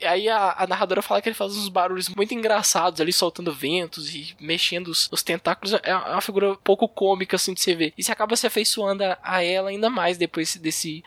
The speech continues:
desse diálogo ali. Não apenas por isso, né? Pelo dramão que carrega e tal. Mas por ser quem ele é, né? Quem ele tenta ser ali na nave, ele convivendo com todo mundo, abraçando todo mundo. É uma figura, é, extremamente cativante.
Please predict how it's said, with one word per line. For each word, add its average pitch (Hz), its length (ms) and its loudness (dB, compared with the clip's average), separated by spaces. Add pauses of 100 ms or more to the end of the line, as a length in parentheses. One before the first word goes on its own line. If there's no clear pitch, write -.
desse 160 260 0
diálogo 156 460 2
ali. 151 280 -4
Não 156 120 0
apenas 214 340 2
por 208 220 0
isso, 277 180 0
né? 233 60 4
Pelo 185 240 0
dramão 151 580 -4
que - 140 -20
carrega 165 400 -2
e - 20 -10
tal. 156 240 -6
Mas 175 120 4
por - 140 -6
ser 226 200 2
quem 226 240 0
ele 240 180 0
é, 156 160 0
né? 151 180 -14
Quem 175 480 -10
ele 170 140 0
tenta 190 240 -2
ser 185 200 0
ali 170 100 -2
na 165 180 -2
nave, 160 220 2
ele 151 100 -8
convivendo 156 500 -4
com 170 120 -14
todo 160 180 -8
mundo, 165 160 -2
abraçando 165 400 0
todo 165 200 -6
mundo. 170 280 -10 (100)
É 160 60 -2
uma 175 60 2
figura, 175 600 -4 (100)
é, 156 240 -2
extremamente 175 580 -4
cativante. 170 640 -4